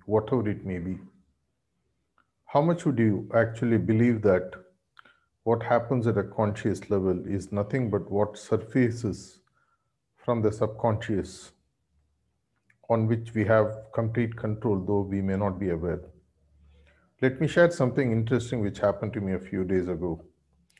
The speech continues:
which reiterated the fact that actually I do have a control, a lot of control on what happens when I am awake,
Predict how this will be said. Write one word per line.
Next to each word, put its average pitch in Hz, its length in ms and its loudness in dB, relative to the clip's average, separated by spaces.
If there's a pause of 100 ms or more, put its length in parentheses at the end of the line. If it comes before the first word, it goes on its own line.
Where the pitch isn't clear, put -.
(300)
which 113 280 2 (140)
reiterated 131 840 2
the 101 100 2
fact 110 480 2
that 107 220 2
actually 117 540 2
I 101 80 6
do 113 240 0
have 107 240 2
a 95 60 -2
control, 87 680 -4
a 107 100 0
lot 107 320 4
of 135 200 0
control 92 520 -6 (640)
on 107 220 0
what 110 240 2
happens 110 640 -2
when 101 220 -2
I 101 60 2
am 98 120 -2
awake, 101 500 -2